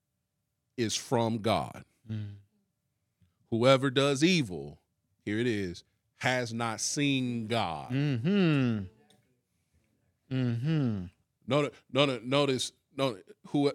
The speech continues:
Speaker 1: whoever does evil, and, and this is, and this is why we have to continue to look at all these different things the way that we look at them on a regular basis, because you will know people have a relationship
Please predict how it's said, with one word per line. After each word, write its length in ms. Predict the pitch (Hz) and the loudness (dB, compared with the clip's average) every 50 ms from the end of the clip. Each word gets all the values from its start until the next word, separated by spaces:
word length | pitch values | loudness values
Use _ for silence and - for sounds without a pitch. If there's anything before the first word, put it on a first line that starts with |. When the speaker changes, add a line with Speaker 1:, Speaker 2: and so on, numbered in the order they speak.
| - | -2
Speaker 1:
whoever 420 | 147 135 143 147 151 160 151 151 143 | -4 -2 0 2 2 2 2 0 0
does 280 | 131 147 139 127 113 - | 0 0 0 0 -2 -4
evil, 540 | - 190 196 190 156 113 117 107 104 98 92 _ _ _ _ _ _ _ _ _ _ _ _ _ _ _ _ _ _ _ - | -2 -2 0 0 0 -2 -4 -4 -4 -6 -8 _ _ _ _ _ _ _ _ _ _ _ _ _ _ _ _ _ _ _ -4
and, 140 | 135 135 147 | -2 0 0
and 180 | 143 131 147 139 | 0 0 0 2
this 140 | 165 160 - | 2 0 0
is, 80 | 147 143 - - | -2 -6 -4 -4
and 160 | 143 135 135 | -2 -2 0
this 180 | 151 170 - - | 0 0 0 -2
is 100 | 151 - | -6 -6
why 600 | - 147 143 135 135 131 127 123 123 123 117 113 - _ _ _ _ _ _ - | -4 0 2 2 4 4 2 2 0 -2 -4 -8 -12 _ _ _ _ _ _ -4
we 160 | 117 131 135 | -2 0 0
have 260 | 120 139 143 127 - | 0 0 0 -2 -2
to 80 | - 127 | -4 -6
continue 520 | - - 127 117 - - 139 135 131 123 | -6 -6 -6 -4 -2 -2 0 0 0 -2
to 100 | 113 113 | -2 -4
look 300 | 104 110 120 - - - | -4 -2 -2 -2 -2 -2
at 80 | 131 117 | -2 -2
all 240 | - - 123 123 120 | -2 0 0 0 0
these 160 | 120 117 107 | -2 -4 -4
different 260 | 120 123 - 117 107 | -4 -4 -4 -4 -6
things 260 | - 127 117 117 107 | -4 -4 -4 -4 -4
the 80 | - 113 | -4 -4
way 180 | 101 120 120 117 | -2 -2 -2 0
that 120 | 113 110 | -2 -2
we 120 | 104 107 | -4 -4
look 220 | 104 110 120 113 - | -4 -4 -4 -2 -2
at 120 | 117 113 | -2 -4
them 120 | 110 107 110 | -4 -4 -6
on 100 | 107 101 | -6 -4
a 40 | |
regular 260 | 98 110 107 104 101 92 | -4 -6 -6 -6 -6 -4
basis, 420 | 90 131 139 127 - - 73 - _ _ _ _ _ _ - | -4 -2 -4 -4 -6 -10 -14 -18 _ _ _ _ _ _ -12
because 540 | - 113 - - 135 120 117 110 101 - - _ _ _ _ _ _ _ _ _ _ _ _ _ _ _ _ _ _ _ _ _ _ _ _ _ _ _ _ _ _ - | -10 -6 -2 -2 0 0 0 -2 -4 -6 -10 _ _ _ _ _ _ _ _ _ _ _ _ _ _ _ _ _ _ _ _ _ _ _ _ _ _ _ _ _ _ -4
you 140 | - 156 220 | 0 0 0
will 200 | 247 185 143 117 | 2 0 -2 -2
know 340 | 110 127 139 160 170 156 139 | 0 0 0 2 2 2 0
people 500 | - - - 139 131 - 123 113 113 107 | -2 -4 -4 -4 -4 -4 -4 -4 -4 -4
have 240 | 107 - 127 117 107 | 0 0 0 0 0
a 100 | 110 110 | -2 -4
relationship 1080 | 110 104 98 98 110 120 143 156 143 - - 107 98 - - - 107 92 90 85 _ | -6 -6 -6 -6 -4 -4 -2 -4 -4 -6 -8 -8 -8 -8 -8 -8 -6 -8 -8 -10 _